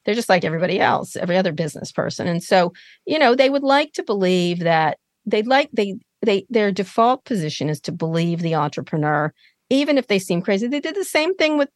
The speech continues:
listen, I argued with the investors of Uber up until they fired him. "Kara, you're being too hard on him. Oh, he's great. He's an entrepreneur. Look what he's done. He can pull it off."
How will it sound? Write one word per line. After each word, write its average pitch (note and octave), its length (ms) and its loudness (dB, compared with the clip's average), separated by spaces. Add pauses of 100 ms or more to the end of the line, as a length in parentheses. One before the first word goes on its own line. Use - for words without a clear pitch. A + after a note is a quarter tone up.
listen, C#4+ 360 -2 (460)
I F3 200 2
argued A3 540 2
with F3+ 200 -2 (140)
the F3 160 -2 (140)
investors G3 560 0
of A3+ 140 -4
Uber E3+ 420 -2 (140)
up B3 240 4 (200)
until E3 640 2 (220)
they E3 100 2
fired E3 460 -6
him. - 300 -10 (420)
"Kara, G#3 420 6 (140)
you're F3+ 140 -4
being F#3 200 0
too C#4 220 0
hard F#3+ 260 6
on D3 140 -2
him. D3+ 200 -6 (100)
Oh, A#3+ 180 6
he's G#3+ 240 0
great. D#3+ 300 0
He's A3 160 -2
an A#3+ 60 2
entrepreneur. G3 380 0
Look B3 220 2
what C#4+ 140 0
he's B3+ 140 -2
done. D3+ 260 2
He C4+ 180 0
can C#4+ 180 -2
pull A3 200 0
it F#3 100 2
off." E3+ 280 0